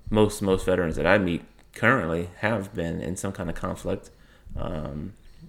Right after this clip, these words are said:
whether it's Afghanistan or Iraq or, or somewhere else around the world. Um, and, and, and the more I do this, the more I'm meeting older veterans as well that, that served in Vietnam or,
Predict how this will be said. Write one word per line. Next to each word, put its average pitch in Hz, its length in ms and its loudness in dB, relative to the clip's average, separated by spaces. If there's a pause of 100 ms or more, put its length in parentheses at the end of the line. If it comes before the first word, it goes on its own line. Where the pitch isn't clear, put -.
(360)
whether 90 240 2
it's 85 120 -2
Afghanistan 85 600 -2
or 80 140 -2
Iraq 85 420 -6
or, 82 140 -6
or 82 220 -6
somewhere 85 300 -4
else 80 240 -6
around 95 220 -8
the 87 60 -6
world. 101 360 -2 (480)
Um, 73 480 -6 (760)
and, 80 180 -6
and, 78 240 -6
and 85 240 -6
the 85 60 -2
more 92 260 0
I 82 120 0
do 101 180 -2
this, 92 260 -2
the - 80 -6
more 90 200 -2
I'm 87 160 -2
meeting 82 400 -2 (400)
older 98 260 0
veterans 85 400 2
as 73 140 -10
well 92 260 2
that, - 200 -8
that - 200 -4
served 87 340 -2
in 80 120 -4
Vietnam 78 600 -4
or, 73 180 -10